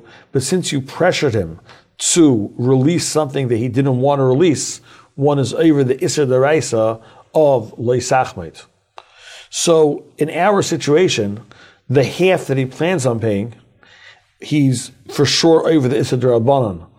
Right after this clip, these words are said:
of leich v'shoiv, leich v'shoiv, pushing him off when theoretically you could pay. For the half that he doesn't plan on paying, he's for sure over leis achmed.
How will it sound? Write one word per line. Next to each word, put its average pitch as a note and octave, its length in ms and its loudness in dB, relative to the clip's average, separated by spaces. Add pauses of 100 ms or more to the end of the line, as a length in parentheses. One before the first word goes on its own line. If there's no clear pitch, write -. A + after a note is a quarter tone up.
(360)
of B2 520 0 (1080)
leich D3 280 4
v'shoiv, C#3+ 460 0
leich C#3 280 2
v'shoiv, C3 600 -2 (540)
pushing D#3+ 300 0
him C#3 180 0
off C3+ 340 2 (260)
when C3+ 180 0
theoretically C3+ 680 2
you A#2+ 120 -2
could C3 320 -6
pay. B2+ 300 0 (1000)
For - 140 0
the D3 120 2
half F#3 340 0
that E3+ 60 0
he D3+ 80 4
doesn't G3+ 300 2
plan A#2+ 200 0
on A2 100 -4
paying, G#2+ 380 -6 (420)
he's - 280 -4
for D3+ 80 -2
sure E3 400 2
over D3 180 2
leis B2+ 240 2
achmed. C3 440 -2